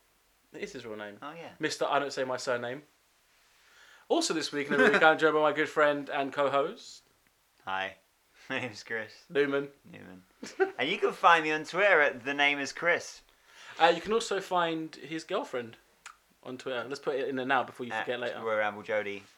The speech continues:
Speaker 2: or Lady Slothbottom. One of the two. Either or.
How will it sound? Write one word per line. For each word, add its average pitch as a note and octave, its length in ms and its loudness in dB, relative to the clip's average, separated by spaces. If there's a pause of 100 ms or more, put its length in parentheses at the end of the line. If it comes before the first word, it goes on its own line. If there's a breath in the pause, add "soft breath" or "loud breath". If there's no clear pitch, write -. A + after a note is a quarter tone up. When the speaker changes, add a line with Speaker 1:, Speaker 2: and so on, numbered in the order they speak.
(120)
Speaker 2:
or B2+ 500 2
Lady A2 200 -4
Slothbottom. F2+ 540 -10 (160)
One C3 200 -8
of F2+ 80 -14
the - 140 -20
two. F#2 100 -8 (460)
Either F#2+ 200 -12
or. F#2 200 -8